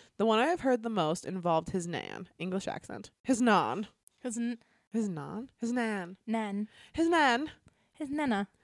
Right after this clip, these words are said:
Speaker 1: Dan was around fourteen and laying in bed falling asleep. His nan was living temporarily there while visiting from England. She was also trying to fall asleep when she felt a slap on her ass.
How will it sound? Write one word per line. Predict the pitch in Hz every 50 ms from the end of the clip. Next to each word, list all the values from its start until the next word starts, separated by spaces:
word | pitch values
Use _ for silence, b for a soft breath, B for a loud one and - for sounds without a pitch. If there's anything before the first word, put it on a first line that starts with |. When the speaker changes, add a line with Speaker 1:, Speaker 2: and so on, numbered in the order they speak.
| B B B B B 196
Speaker 1:
Dan | 185 254 247 247 269
was | 311 320 339
around | 349 311 277 262 254 226
fourteen | - - 208 196 208 208 - - 220 190 185
and | 185 180 175 165
laying | 160 156 170 196 208
in | 214 214 208
bed | 175 170 156 151 156 165
falling | - 170 160 156 147 151
asleep. | 151 - - - - - - - - -
His | - - 214 202 185
nan | 190 190 180 170 175 180 214
was | 240 254 233
living | 226 202 190 190 190 196
temporarily | - 196 180 180 208 208 226 240 247 262 262 262 233
there | 196 165 160 156 160 170
while | 170 170 165 165
visiting | 165 160 160 165 160 165 180
from | - 190 -
England. | - 254 254 214 160 - - 185 - _ -
She | - - - 226
was | 214 196 -
also | - 247 254 - 311
trying | - - 247 220
to | 214
fall | 196 - 190 180
asleep | 180 175 - 190 175 170 -
when | 175 175
she | - 180
felt | - - 175 - -
a |
slap | - - - - 170 160 151 160 175 - 339 359
on | 359 285 247 233
her | 220 214
ass. | 220 254 330 381 403 359 277 190 165 175 180 - - - -